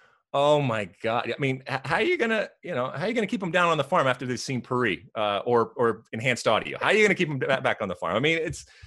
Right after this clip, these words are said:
it, it just is so bland and so stark and so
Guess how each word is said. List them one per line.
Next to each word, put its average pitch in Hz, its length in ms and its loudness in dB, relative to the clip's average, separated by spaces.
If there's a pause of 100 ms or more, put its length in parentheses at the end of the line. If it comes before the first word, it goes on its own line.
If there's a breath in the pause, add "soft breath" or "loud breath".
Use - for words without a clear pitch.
(460 soft breath)
it, 151 160 2 (100)
it 151 140 4
just 160 380 4
is 131 200 2
so 151 380 6
bland 123 760 4
and 104 160 -4
so 139 300 0
stark 120 600 4 (100)
and 98 120 -6
so 127 380 -2